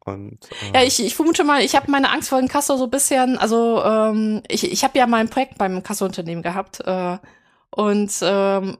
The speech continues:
Speaker 2: und ich kann euch sagen, Leute, das sind auch alles nur Menschen. Mit denen kann man reden.
Speaker 1: Nein.
Speaker 2: Doch. <laughs> Und deswegen war ich, glaub ich, auch nicht so, also ja, es ist total unangenehm, aber dann denk ich mir so, ja, okay, dann musst du halt mit jemand anders reden.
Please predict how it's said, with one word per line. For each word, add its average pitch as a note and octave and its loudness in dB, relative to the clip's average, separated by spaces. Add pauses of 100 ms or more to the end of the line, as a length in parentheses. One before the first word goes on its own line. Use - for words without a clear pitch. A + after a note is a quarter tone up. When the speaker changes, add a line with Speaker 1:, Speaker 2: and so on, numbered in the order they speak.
Speaker 2:
und A3+ -2 (120)
ich - -2
kann C4 6
euch B3+ -2
sagen, A#3 2
Leute, A3+ 2
das G#3 -2
sind - -2
auch - -4
alles C4 2
nur B3+ 0
Menschen. A#3 -2 (880)
Mit G#3+ -2
denen A#3 0
kann B3 -4
man A#3+ 2
reden. G#3+ -4
Speaker 1:
Nein. A2 2
Speaker 2:
Doch. - 0 (400)
<laughs> - -6
Und A#3 0
deswegen C4 0
war A#3+ 4
ich, B3 -6
glaub A3 0
ich, - -2
auch G#3+ -2
nicht A3+ 0
so, G3+ 0 (220)
also A#3 2
ja, B3+ 4
es C#4 0
ist C4+ 0
total A3 0
unangenehm, C#4 2
aber A3 2 (1000)
dann A#3 2
denk A3+ 2
ich A#3 -2
mir A#3 2
so, A#3 4
ja, B3 6
okay, B3 0
dann G#3+ 2
musst G#3+ -2
du G#3 0
halt G3+ -2
mit G3 -4
jemand F#3 -4
anders F3+ -8
reden. E3 -12